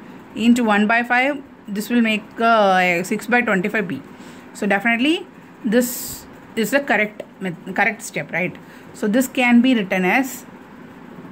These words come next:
two P plus one by five, one by five the whole cube, right? So the formula we have used here is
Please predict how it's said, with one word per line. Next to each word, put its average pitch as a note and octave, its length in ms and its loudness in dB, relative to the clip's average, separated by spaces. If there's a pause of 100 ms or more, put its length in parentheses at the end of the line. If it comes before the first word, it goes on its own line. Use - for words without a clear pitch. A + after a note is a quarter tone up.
(560)
two B3+ 260 2
P D4+ 320 4 (560)
plus G3 520 0 (600)
one G#3 420 6
by G#3 260 2
five, G#3+ 460 0 (720)
one G#3 220 2
by A3+ 120 2
five B3 300 2
the A3+ 100 2
whole G3 260 2
cube, D#3 240 -4
right? F#3+ 300 -2 (320)
So - 160 -4
the G#3 140 0
formula A#3 400 4
we B3 100 2
have B3 180 2
used A#3 260 0
here A3 300 0
is D4+ 280 -2